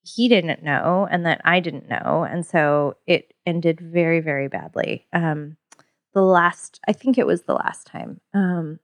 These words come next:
I remember just bawling as he was doing it, like, tears just streaming down my face. And he was like, "I can stop."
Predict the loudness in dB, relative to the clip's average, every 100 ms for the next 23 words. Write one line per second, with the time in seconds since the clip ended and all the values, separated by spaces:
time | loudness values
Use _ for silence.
0 | _ 0 2 2 0 0 -2 0 -4 -6
1 | _ _ _ _ _ _ _ _ _ _
2 | _ _ 2 4 2 0 -8 -10 -6 -6
3 | -6 -6 -6 -8 -10 -10 -12 -4 -4 -4
4 | -8 -8 -10 -10 -14 -12 -12 -10 -10 -8
5 | -8 -8 -16 _ _ _ _ _ _ _
6 | _ _ 6 6 4 -2 -10 _ _ _
7 | _ _ _ _ _ _ _ _ _ _
8 | _ _ _ _ _ _ 0 0 2 -2
9 | -2 -2 -2 -2 -4 4 6 6 4 0